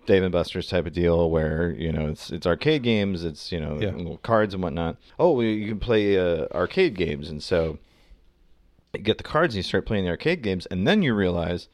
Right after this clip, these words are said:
Speaker 1: the, the unlimited play cards don't actually earn tickets. So the thousand tickets that I got from the Space Invaders machine, nothing.
Speaker 2: I mean, I get it, but they should probably let you know up front.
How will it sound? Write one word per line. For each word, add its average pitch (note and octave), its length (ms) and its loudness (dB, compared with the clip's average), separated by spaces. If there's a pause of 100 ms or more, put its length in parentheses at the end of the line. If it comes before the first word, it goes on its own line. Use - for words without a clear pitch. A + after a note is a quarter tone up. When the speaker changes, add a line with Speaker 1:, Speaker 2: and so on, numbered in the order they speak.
(420)
Speaker 1:
the, F2+ 460 4
the F#2 180 2
unlimited A#2+ 600 2
play G3 320 2
cards E2 640 -2 (420)
don't C3 240 6
actually A2 400 0
earn F2+ 380 0
tickets. - 720 -8 (420)
So - 180 4
the F#2 140 2
thousand D3+ 560 2
tickets C3 400 0
that F2 140 2
I D#2+ 100 2
got D#2+ 320 0
from F2 240 2
the D#2+ 100 -2
Space G#3 380 0
Invaders F#2 460 4
machine, E2+ 460 0 (520)
nothing. F2 460 -2 (180)
Speaker 2:
I C3 60 4
mean, C#3 120 8
I C3 60 8
get G#2+ 300 2
it, F#3 200 2 (200)
but A#2+ 240 2
they B2+ 80 4
should B2 180 0
probably C3+ 200 4
let B2 200 -2
you A#2+ 80 2
know G#2+ 220 4
up F#2+ 100 -2
front. G2+ 500 0